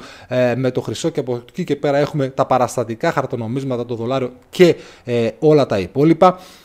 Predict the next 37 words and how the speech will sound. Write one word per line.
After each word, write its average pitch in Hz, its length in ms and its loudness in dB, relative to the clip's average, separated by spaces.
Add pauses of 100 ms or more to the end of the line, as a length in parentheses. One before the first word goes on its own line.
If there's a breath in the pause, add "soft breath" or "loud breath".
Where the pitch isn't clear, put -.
(140)
Ε, 156 160 6
και 156 140 0
βρισκόμαστε 220 400 -2
σε 185 120 0
μια 208 200 0
τέτοια 202 220 0
κατάσταση 170 400 -2
αυτή 170 160 -4
τη 151 60 -2
στιγμή. 139 320 -2 (220 loud breath)
Τα 151 160 0
ομόλογα, 185 640 6 (220 loud breath)
τα 143 120 0
οποία 185 360 2
θεωρούνται 151 760 4
ότι 151 220 -4
είναι 180 220 0
η 160 120 0
ασφαλέστερη, 151 800 0 (300 loud breath)
ε, 120 120 -6 (100)
επένδυση, 160 760 0
έχουν 208 320 2 (140)
από 151 500 4
ελάχιστα 196 960 2 (140)
έως 247 320 6
μηδενικά, 165 580 4
ακόμα 269 320 0
και 226 140 -2
αρνητικά 170 360 -2
επιτόκια. 180 440 -2
Οπότε 208 420 0
είναι 208 200 0 (160 loud breath)
νομοτελειακά, 156 760 0
οι 196 80 -2
επενδυτές 165 380 0
θα 202 100 -4
στραφούν 185 400 -2